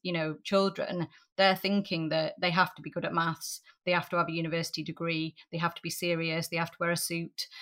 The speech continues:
um, and right to the extreme, they have to be a middle-aged white man, um, who's wealthy. And i-, if that's what you ultimately think you have to be in order to be, you know, even applying for a job in financial services, there's, um, a huge, <laughs> big problem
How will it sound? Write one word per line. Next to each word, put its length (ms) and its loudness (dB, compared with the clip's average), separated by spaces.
um, 240 2
and 140 0
right 240 10
to 80 -8
the 160 -2
extreme, 400 0
they 60 2
have 200 2
to 60 -14
be 160 0
a 240 4
middle-aged 540 0
white 220 2
man, 320 2
um, 200 2
who's 220 0
wealthy. 640 2
And 220 4
i-, 180 -4
if 160 2
that's 280 8
what 160 8
you 160 2
ultimately 500 0
think 380 2
you 140 0
have 260 2
to 60 -4
be 440 2
in 160 2
order 220 2
to 140 -6
be, 440 2
you 120 0
know, 120 2
even 380 4
applying 480 8
for 140 -2
a 140 -2
job 160 2
in 120 0
financial 460 0
services, 580 -4
there's, 120 0
um, 100 4
a 40 4
huge, 440 8
<laughs> 100 6
big 160 8
problem 640 10